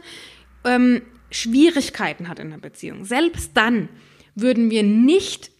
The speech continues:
empfehlen, sich zu trennen, sich zu scheiden, auch wie auch immer getrennte Wege zu gehen. Das ist mir ganz wichtig, dass ich das an der Stelle betone.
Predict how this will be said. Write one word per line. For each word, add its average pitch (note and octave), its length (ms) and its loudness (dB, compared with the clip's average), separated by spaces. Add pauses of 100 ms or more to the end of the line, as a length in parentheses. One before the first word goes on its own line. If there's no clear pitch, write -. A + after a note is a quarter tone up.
empfehlen, B3 880 2 (220)
sich - 500 -4
zu E3+ 200 -6
trennen, A#3+ 420 4
sich G3+ 180 -6
zu F#3+ 120 -8
scheiden, G#3+ 340 -2
auch G3 200 -4
wie A3+ 180 4
auch A3 80 -2
immer G3+ 200 2
getrennte E3 480 -6
Wege C#3+ 260 -10
zu - 160 -14
gehen. - 220 -20 (360)
Das A3+ 180 0
ist - 240 -6 (180)
mir A3 180 4
ganz A3 300 2
wichtig, G#3 280 -2
dass F3+ 140 -6
ich F3 80 -8
das - 160 -12
an E3 140 -10
der F#3+ 200 0
Stelle D#3+ 380 -6 (360)
betone. E3+ 580 0